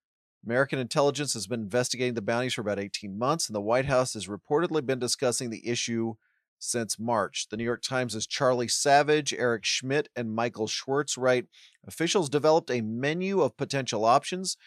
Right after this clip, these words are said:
starting with making a diplomatic complaint to Moscow and a demand that it stop, along with an escalating series of sanctions and other possible responses."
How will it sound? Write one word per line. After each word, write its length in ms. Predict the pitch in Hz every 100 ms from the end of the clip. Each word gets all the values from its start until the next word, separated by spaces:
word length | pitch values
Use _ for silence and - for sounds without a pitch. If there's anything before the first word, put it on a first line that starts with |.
| - _
starting 400 | - - 160 185
with 180 | 185 147
making 300 | 147 156 156
a 160 | 131 123
diplomatic 680 | 95 160 202 175 151 156 160
complaint 420 | 131 - 151 131
to 80 | 120
Moscow 600 | 123 165 - 151 151 143
and 220 | 113 117
a 100 | 117
demand 540 | 107 113 113 131 170
that 100 | 170
it 140 | 127 -
stop, 580 | - 160 180 104 113 _ _ _ _ _ _
along 320 | 107 113 123 127
with 140 | 120
an 80 | 107
escalating 680 | 82 151 - 165 143 139 135
series 340 | - 143 127
of 100 | 101
sanctions 580 | - 147 170 - 170 127
and 100 | 120
other 180 | 131 135
possible 680 | 131 113 - 110 120 120 -
responses." 720 | 117 - - 107 92 - -